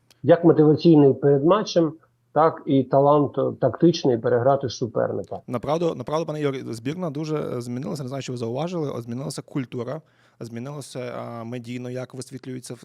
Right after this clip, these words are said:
Speaker 2: е, в
Speaker 1: Зміл-, з-, збірна почала говорити українською мовою.
Speaker 2: Українською
Speaker 1: Причому це
Speaker 2: мовою,
Speaker 1: не з
Speaker 2: так.
Speaker 1: Реброва починаючи, а, по-моєму, з Петракова починаючи.
Speaker 2: Відбулися дуже приємні позитивні зміни, якась відкритість появилася, спілкування з журналістами. Зараз дуже багато блогерів підтягнулося,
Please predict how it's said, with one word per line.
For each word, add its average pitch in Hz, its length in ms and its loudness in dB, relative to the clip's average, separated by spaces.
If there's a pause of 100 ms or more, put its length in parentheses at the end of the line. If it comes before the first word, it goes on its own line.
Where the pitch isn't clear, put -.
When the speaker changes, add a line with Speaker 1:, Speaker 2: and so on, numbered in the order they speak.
Speaker 2:
е, 123 280 -6
в 127 260 -12
Speaker 1:
Зміл-, 180 340 8
з-, 123 340 0
збірна 139 380 4
почала 185 380 4
говорити 143 320 2
українською 156 540 0
мовою. 110 320 -4
Speaker 2:
Українською 113 280 -12
Speaker 1:
Причому 143 340 4
це 160 120 4
Speaker 2:
мовою, 151 100 8
Speaker 1:
не 139 60 4
з 147 40 6
Speaker 2:
так. 151 80 8
Speaker 1:
Реброва 156 240 8
починаючи, 156 680 0
а, 127 40 0
по-моєму, 139 480 0
з - 60 -12
Петракова 139 480 -2
починаючи. 104 640 -14 (580)
Speaker 2:
Відбулися 117 400 -8
дуже 143 160 -8
приємні 135 340 -10
позитивні 120 640 -12
зміни, 110 500 -10
якась 107 320 -14
відкритість 127 600 -12
появилася, 104 800 -12
спілкування 120 500 -12
з - 20 -10
журналістами. 117 580 -12
Зараз 110 200 -12
дуже 123 160 -12
багато 113 400 -8
блогерів 117 520 -8
підтягнулося, 104 680 -14